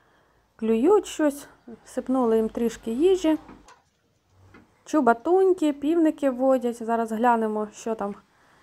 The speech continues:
з яйцями, хто там сидить. А, тут сидить курочка-бородулька. Ось така курочка-борода, бачите. Ну, лізти не буду, дивитися, нехай сидить, щоб її не безпокоїти.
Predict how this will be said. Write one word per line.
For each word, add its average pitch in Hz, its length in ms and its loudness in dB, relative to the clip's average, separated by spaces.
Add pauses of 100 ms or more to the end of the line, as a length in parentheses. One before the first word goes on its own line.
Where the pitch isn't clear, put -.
(140)
з 214 100 -4
яйцями, 277 460 2
хто 233 180 -6
там 208 180 -8
сидить. 247 480 -8
А, 220 160 4
тут 226 220 -6
сидить 214 400 -8
курочка-бородулька. 294 1200 0 (1200)
Ось 233 200 -8
така 226 380 -4 (160)
курочка-борода, 233 1000 0 (200)
бачите. 220 520 -12 (640)
Ну, 302 120 4
лізти 247 340 -2
не 226 100 -4
буду, 226 280 -4
дивитися, 208 560 -6
нехай 208 420 -4 (500)
сидить, 240 380 -2
щоб 208 200 -8
її 214 240 -4
не 208 160 -2
безпокоїти. 202 840 -4